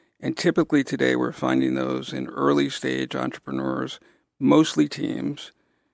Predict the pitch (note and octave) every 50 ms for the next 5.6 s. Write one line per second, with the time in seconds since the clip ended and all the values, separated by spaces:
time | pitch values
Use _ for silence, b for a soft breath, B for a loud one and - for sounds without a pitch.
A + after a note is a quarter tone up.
0 | _ _ _ D#3+ C#3 C3 C#3 D3 D3+ D3+ C#3+ D3 C#3+ C3+ C3+ C3+ B2+ C#3+ D3 D3+
1 | - - B2+ A2+ A2+ C3 C3 C3+ C3+ C3+ B2+ C#3 C#3 - - - - - - C3+
2 | - - C#3+ D3 D#3 - - - - C#3+ C#3+ D3 D3+ - D#3+ - - - - B2+
3 | B2+ - - D3+ D3+ F3 E3+ E3+ E3+ - - C#3+ C#3 C3 - - - - D2+ D2+
4 | D2+ - C#2 D3 - - C2 - - C3+ - - - - - - F#2 - - -
5 | B2+ B2 C3+ C3+ C#3+ C#3 C#3 C#3 C#3+ C#3 -